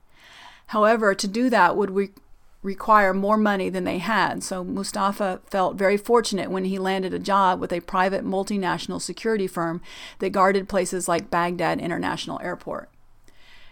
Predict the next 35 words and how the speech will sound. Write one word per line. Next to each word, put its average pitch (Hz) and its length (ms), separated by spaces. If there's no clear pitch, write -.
And 208 100
when 220 120
the 220 80
teenager 226 480
began 202 380
getting 190 280
threatening 196 480
calls 196 420
from 190 140
people 208 320
who 196 180
accused 233 480
him 180 160
of 175 140
betraying 190 460
his 185 120
com-, 233 300
country 202 460
for 190 140
working, 196 540
by 190 160
working 208 360
for 190 140
a - 60
company 196 360
they 180 140
mistakenly 185 640
believed 185 460
was 185 140
supporting 190 440
Americans 185 520
and 196 200
thereby 202 340
killing 185 380
Iraqis, 180 600